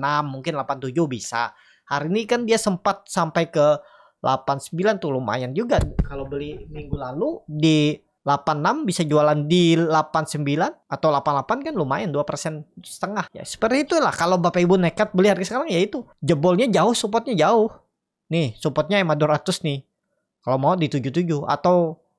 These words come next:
kalau mau cut loss di area tengah-tengah ini, di sini, ya bisa juga. Tapi ya takutnya mantul kan sayang, nyesal. Mending sekalian di bawah lima dua ratus, tutup di bawah delapan puluh, baru jual. Seperti itu. Ya,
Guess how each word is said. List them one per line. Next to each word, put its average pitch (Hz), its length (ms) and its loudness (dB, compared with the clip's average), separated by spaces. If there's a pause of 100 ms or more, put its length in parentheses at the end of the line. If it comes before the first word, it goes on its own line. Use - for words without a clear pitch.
kalau 147 160 2
mau 160 160 2
cut 151 160 -2
loss 170 240 0
di 165 320 6
area 156 400 4
tengah-tengah 190 560 0
ini, 226 240 -2
di 180 80 -2
sini, 202 320 -4 (800)
ya 143 160 0
bisa 147 240 -2
juga. 202 320 -2
Tapi 180 560 0
ya 135 320 0 (160)
takutnya 220 560 -2
mantul 196 560 2
kan 262 160 0
sayang, 165 560 -2
nyesal. 131 720 0 (240)
Mending 131 320 2
sekalian 135 560 0
di 139 80 0
bawah 127 400 2
lima 131 240 -2
dua 127 160 -2
ratus, 175 160 -2
tutup - 560 -2
di 175 80 4
bawah 165 240 2
delapan 160 320 0
puluh, 208 160 -8
baru 131 480 -4
jual. 117 480 -8
Seperti 117 400 -4
itu. 110 140 -8 (100)
Ya, 165 320 2